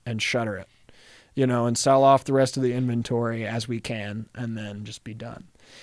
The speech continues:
uh, and cash out, right? So that was kind of the, uh, the crux of the decision. Um, and fortunately, you know, we had this, uh,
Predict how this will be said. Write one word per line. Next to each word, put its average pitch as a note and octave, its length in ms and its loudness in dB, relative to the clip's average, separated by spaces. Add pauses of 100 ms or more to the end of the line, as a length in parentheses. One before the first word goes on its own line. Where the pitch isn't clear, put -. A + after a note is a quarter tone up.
(220)
uh, G#2+ 240 -2
and A2 140 -4
cash G#2 320 -6
out, G#2 360 -8
right? A2 260 -10
So A#2 200 -2
that C#3+ 220 6
was D3 140 2
kind C3 240 -2
of A2+ 160 -4
the, G2+ 280 -10
uh, F#2+ 240 -12 (920)
the B2 120 -4
crux - 360 -2
of G#2 100 -4
the G#2 60 -12
decision. - 580 -10 (520)
Um, A#2+ 380 4
and B2 140 -2
fortunately, B2+ 600 2
you B2+ 100 0
know, A#2+ 80 -2
we A#2 220 -4
had A2+ 260 -6
this, - 340 -8
uh, G#2 520 -12